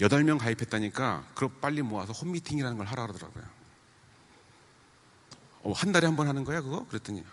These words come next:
"일주일에 한 번씩 하라." 그러더라고요. "알았어." 예, 그래서 "자, 이제 다음 주 토요일부터 저희 집에서 일곱 시부터 이제 홈미팅이 있습니다. 일주일에 한 번씩 그거 빠지지 말고 오세요." 그날 식사하고 엄청나게들 먹고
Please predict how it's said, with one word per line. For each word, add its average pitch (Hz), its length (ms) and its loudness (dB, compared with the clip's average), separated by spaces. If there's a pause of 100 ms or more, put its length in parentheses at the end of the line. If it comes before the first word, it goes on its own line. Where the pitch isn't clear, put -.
(120)
"일주일에 139 420 -2
한 123 80 -6
번씩 117 220 -6
하라." 101 160 -2
그러더라고요. 76 340 -14 (880)
"알았어." 85 380 -6 (240)
예, 82 100 0 (180)
그래서 117 280 -8 (680)
"자, 113 300 6
이제 160 340 8
다음 208 300 8
주 226 120 -2
토요일부터 190 720 4
저희 170 200 6
집에서 175 240 4
일곱 180 220 4
시부터 151 280 0
이제 131 120 0
홈미팅이 202 460 -2
있습니다. 101 480 -4 (720)
일주일에 185 300 2
한 180 80 2
번씩 151 180 0
그거 156 140 0
빠지지 170 300 2
말고 131 280 -2
오세요." 90 300 -6 (1000)
그날 156 360 2
식사하고 170 920 2
엄청나게들 175 600 0
먹고 175 640 -2